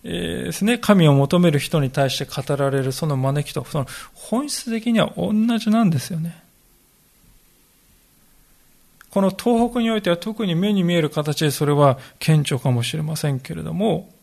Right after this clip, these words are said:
私たちにはそれぞれですね、私たちを今あるところから身動きできなくさせて、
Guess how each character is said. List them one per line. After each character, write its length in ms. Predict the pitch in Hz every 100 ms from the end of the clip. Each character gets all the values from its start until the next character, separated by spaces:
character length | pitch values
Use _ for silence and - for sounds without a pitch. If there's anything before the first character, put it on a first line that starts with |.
| - - - - _ _ _ _ - - - - - - _ _ _ _ -
私 300 | 165 269 -
た 80 | 311
ち 100 | 294
に 80 |
は 80 | 190
そ 160 | 156 196
れ 80 | 233
ぞ 140 | 240
れ 80 | 214
で 120 | 151
す 140 | -
ね、 140 | 156 151
私 260 | 151 226
た 80 | -
ち 100 | 202
を 20 | -
今 340 | 233 262 226
あ 40 |
る 100 | 165
と 120 | 156 156
こ 140 | 170
ろ 100 | 156
か 80 | 156
ら 100 | 139
身 320 | 131 180 233
動 160 | 226 202
き 140 | 147
で 140 | 131
き 100 | 147
な 140 | 214 180
く 60 |
さ 160 | - 147
せ 120 | -
て、 300 | 139 165 131